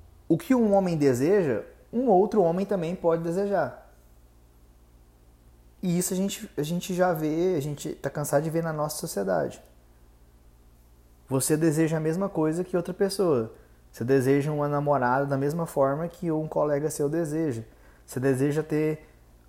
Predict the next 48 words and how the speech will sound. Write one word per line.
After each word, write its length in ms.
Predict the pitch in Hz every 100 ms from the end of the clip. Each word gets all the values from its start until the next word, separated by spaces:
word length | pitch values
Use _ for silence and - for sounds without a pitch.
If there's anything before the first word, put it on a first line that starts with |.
| -
um 140 | 143
carro 320 | 143 143 143 147
que 80 |
tá 100 | -
parado 360 | 156 143 135 135
ali 100 | 131
na 120 | 139
esquina 360 | 135 - 147 156
da 100 | 151
mesma 240 | 160 170
maneira 400 | 170 156 143 151
que 180 | 165 -
o 80 | 160
cara 440 | - 143 139 156
que, 360 | 160 - 165 147 - -
que 140 | - 151
tá 180 | -
lá 160 | 139 139
na 120 | 143
esquina 320 | 143 - 143
também 200 | 143 156
deseja. 520 | 156 185 175 165 117 107 - - - - - -
Então, 240 | - 143 -
esse 240 | 135 160 208
é 20 |
um 80 | 214
problema. 420 | 208 143 131 127
Os 180 | 151 131
bens 380 | 117 131 185 226
são 260 | - 165
escassos, 720 | 151 - - 123 107 - 98
né? 220 | 107 120 127 - - - _ - _ _ - - - - - -
É... 920 | 117 120 117 117 117 113 113 110 107 - - - - - _ - _ - - _
Se 160 | - 147
todo 240 | 165 185
mundo 220 | 208 185 165
desejar 440 | 170 160 151 143
a 60 | 139
mesma 280 | 139 160
coisa, 380 | 175 165 180 202
não 100 | 202
vai 260 | 180 180 214
ter 500 | - 160 170 196 -
essa 240 | 170 170 185
coisa 300 | - 156 170
pra 100 | 175
todo 220 | 180 208
mundo. 380 | 208 170 120